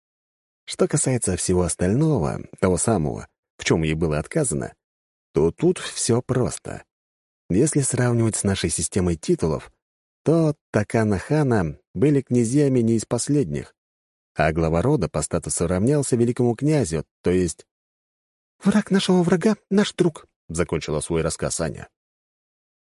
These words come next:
"Причин недолюбливать действующего императора Японии у неё предостаточно. Плюс очень сильная одарённая". "Да понял я, понял", сказал я и ухмыльнулся. Экая удача.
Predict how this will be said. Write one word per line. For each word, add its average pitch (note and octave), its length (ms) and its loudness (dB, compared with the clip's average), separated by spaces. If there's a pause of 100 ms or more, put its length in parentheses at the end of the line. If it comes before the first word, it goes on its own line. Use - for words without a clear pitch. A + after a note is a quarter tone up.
(220)
"Причин G#3 360 2
недолюбливать F#3+ 580 4
действующего F3 560 2
императора E3 400 2
Японии E3 420 2
у D3+ 100 4
неё D#3+ 200 2
предостаточно. - 760 -4 (640)
Плюс G#3+ 280 2
очень G#3+ 220 0
сильная G3 340 2
одарённая". E3+ 500 2 (440)
"Да - 200 -4 (120)
понял E3 360 2
я, D2+ 220 -4
понял", G2 440 -2 (340)
сказал C#2+ 440 -2
я D#2 280 0 (340)
и D2+ 100 2
ухмыльнулся. D#2 880 -2 (800)
Экая D#3 580 2
удача. D3+ 680 -2